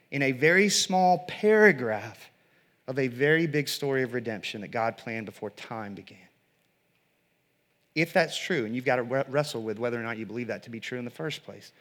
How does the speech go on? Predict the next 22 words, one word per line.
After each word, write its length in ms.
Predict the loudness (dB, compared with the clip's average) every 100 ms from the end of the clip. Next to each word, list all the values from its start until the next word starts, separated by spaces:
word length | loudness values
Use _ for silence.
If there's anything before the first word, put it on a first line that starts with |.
| -20 -16 -10
but 100 | -8 0
if 300 | 2 2 -2
that's 280 | -4 -4
true, 600 | -6 -4 -2 0 -2 -8 -12 _ _ _ -20 -8
and 200 | -2 0 2
if 300 | 4 4 4
that 240 | 4 4
truth 420 | -2 2 2 0
captures 640 | 0 2 2 0 -4 -2
our 180 | -2 -4
hearts, 840 | -6 -8 0 0 0 -8 -12 -12 -16 _ _ _ _ _ _
it's 80 | -12
the 80 | -10
key, 500 | -2 2 2 -2 -14 _ _ _ _ _ _ _ _ _ -2
we 120 | 0
will 80 | 2
find 200 | 0 0
ourselves 300 | 0 -2 -4
freed 260 | -4 -4
from 140 | -4 -10
two 220 | -8 -8
things, 480 | -8 -16 -16 -20